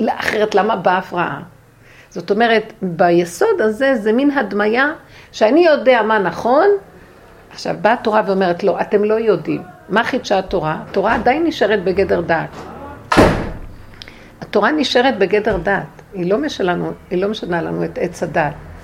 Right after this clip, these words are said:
היא רק אומרת לנו, "יש לכם מנגנון של עץ הדעת, ואתם כל הזמן חושבים, זה חושב שזה נכון, זה לא נכון.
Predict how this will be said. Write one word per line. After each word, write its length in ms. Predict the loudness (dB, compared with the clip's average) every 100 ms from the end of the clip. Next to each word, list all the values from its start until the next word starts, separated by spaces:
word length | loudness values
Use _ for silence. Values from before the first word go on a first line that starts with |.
| -18 -20 -8
היא 120 | -2 0
רק 200 | 0 0
אומרת 260 | 0 -2
לנו, 120 | 0
"יש 160 | 0 0
לכם 240 | -2 0
מנגנון 440 | 0 2 0 0 -2
של 200 | -2 -2
עץ 200 | -2 -6
הדעת, 420 | -4 -4 -4 -6
ואתם 220 | -8 -2
כל 100 | 2
הזמן 240 | 2 2 -4
חושבים, 400 | -6 -4 -2 0
זה 120 | -2
חושב 280 | -2 -4 -4
שזה 260 | -2 0
נכון, 260 | -2 -2 -2
זה 140 | 0
לא 140 | 0 -2
נכון. 280 | -4 -8